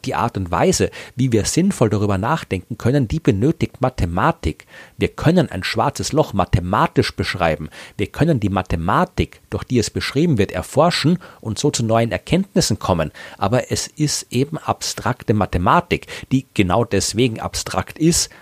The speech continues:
weil sie nicht intuitiv vorstellbar ist. Und ich erkläre das alles deswegen so genau, weil das bei den weißen Löchern auch so ist. Vielleicht sogar noch ein bisschen schlimmer. Alles,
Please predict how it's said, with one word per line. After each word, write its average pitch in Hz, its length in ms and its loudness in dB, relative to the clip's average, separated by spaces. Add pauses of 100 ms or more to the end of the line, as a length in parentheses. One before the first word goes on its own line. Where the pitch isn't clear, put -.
(140)
weil 104 160 -4
sie 117 80 -2
nicht 107 180 -4
intuitiv 113 540 -2
vorstellbar 139 560 2
ist. - 320 -6 (240)
Und 127 200 -8
ich - 140 -10
erkläre 120 340 -4
das 131 140 0
alles 113 380 -4
deswegen 95 440 -2
so 117 140 -4
genau, 110 480 2 (240)
weil 101 100 0
das 131 140 -2
bei - 80 -2
den 131 180 0
weißen 120 380 0
Löchern 123 380 -2
auch 175 280 2
so 117 220 0
ist. 87 300 -2 (180)
Vielleicht - 420 -4
sogar - 220 -2
noch 147 140 0
ein 113 80 0
bisschen - 360 -2
schlimmer. 147 460 2 (400)
Alles, 151 520 2